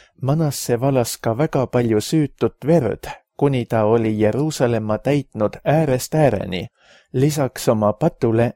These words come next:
millega ta saatis Juuda pattu tegema, tegema kurja Issanda silmis. Loen salmid viis kuni seitse. Sest kes annaks sulle armu,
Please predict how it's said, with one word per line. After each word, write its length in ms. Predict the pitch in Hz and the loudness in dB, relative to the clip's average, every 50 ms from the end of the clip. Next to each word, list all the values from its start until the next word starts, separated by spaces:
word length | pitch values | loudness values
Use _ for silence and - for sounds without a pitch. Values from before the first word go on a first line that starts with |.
| _ - | _ -4
millega 460 | 143 143 139 135 123 127 - 135 123 | -2 0 0 0 0 0 0 0 0
ta 140 | - 127 113 | 0 0 0
saatis 540 | - - 139 123 120 - - 120 113 - | 2 2 2 2 2 0 -2 -2 -2 0
Juuda 380 | 131 135 147 147 143 139 - 131 | 0 0 2 2 0 0 0 0
pattu 380 | - 165 156 - _ - 107 101 | 2 2 0 0 _ -4 -4 0
tegema, 520 | - 110 101 - 101 101 92 90 98 90 95 - _ _ _ _ _ _ _ - | 0 0 0 2 0 0 0 0 -2 -2 -4 -6 _ _ _ _ _ _ _ 0
tegema 400 | - 147 139 151 147 139 147 147 | 0 2 2 2 0 0 0 -2
kurja 540 | - - 170 139 113 98 95 101 104 104 95 - | 2 4 4 4 4 2 0 2 2 2 2 0
Issanda 520 | - 131 113 - - - 113 101 95 95 101 | -2 -6 -6 -4 -4 -4 -2 -2 -2 -4 -4
silmis. 640 | - - 120 104 98 87 87 90 - - - - _ _ _ _ _ _ _ _ _ _ _ _ _ _ _ _ _ _ _ _ _ _ _ _ _ _ _ _ _ _ _ _ _ _ _ _ _ _ _ _ _ _ _ _ _ _ _ _ _ _ _ _ _ _ _ _ _ _ _ _ _ _ _ - | -2 -2 -2 -2 -2 -4 -6 -8 -10 -12 -14 -16 _ _ _ _ _ _ _ _ _ _ _ _ _ _ _ _ _ _ _ _ _ _ _ _ _ _ _ _ _ _ _ _ _ _ _ _ _ _ _ _ _ _ _ _ _ _ _ _ _ _ _ _ _ _ _ _ _ _ _ _ _ _ _ 0
Loen 340 | 143 147 147 131 123 120 117 | 2 2 2 2 0 -2 -2
salmid 520 | - 156 151 143 131 120 110 107 - - | 0 0 2 2 2 0 0 -2 -2 -2
viis 340 | 127 160 170 156 143 - - | -2 -2 -2 -2 -4 -6 -4
kuni 240 | - 147 143 139 135 | -2 -2 0 0 -2
seitse. 560 | 135 - 139 117 104 - - - 117 95 98 - - _ _ _ _ _ _ _ _ _ _ _ _ _ _ _ _ _ _ _ _ _ _ _ _ _ _ - - - _ _ _ _ _ _ - - | 2 2 2 2 0 -2 -6 -2 -2 -2 -2 -4 -12 _ _ _ _ _ _ _ _ _ _ _ _ _ _ _ _ _ _ _ _ _ _ _ _ _ _ -20 -20 -20 _ _ _ _ _ _ -12 -4
Sest 400 | - 160 139 123 - - - - | 2 2 2 2 0 -6 -10 -6
kes 300 | - 170 180 175 - - | -2 0 0 0 0 0
annaks 460 | 170 175 175 147 123 123 - - - - | 0 2 2 0 -2 -4 -6 -6 0 2
sulle 280 | 156 135 123 113 110 | 2 4 4 4 4
armu, 540 | 123 156 170 156 123 117 104 95 101 92 | 4 2 2 2 2 2 2 2 2 0